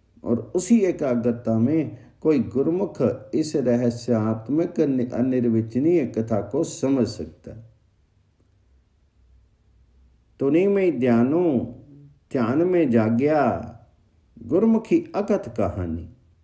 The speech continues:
मन में ज्योति, ज्योति में मनुआ, पंच मिले गुर पाई, नानक तिनके सद बलिहारे, जिन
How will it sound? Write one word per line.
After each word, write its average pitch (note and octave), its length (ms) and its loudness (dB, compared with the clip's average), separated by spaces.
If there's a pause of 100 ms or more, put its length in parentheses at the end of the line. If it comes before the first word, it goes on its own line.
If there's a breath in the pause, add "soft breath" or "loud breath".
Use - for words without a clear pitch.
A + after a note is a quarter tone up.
(720)
मन F#3 200 2
में B2+ 280 2
ज्योति, A#2 400 0
ज्योति A#2 460 -2
में A#2+ 280 2
मनुआ, B2+ 380 0 (800)
पंच G3 300 0
मिले C#3+ 380 2
गुर C3 280 0
पाई, A#2 720 0 (760)
नानक E3+ 420 0
तिनके D#3+ 540 0
सद C3+ 300 -4
बलिहारे, B2 720 0
जिन D#3 320 0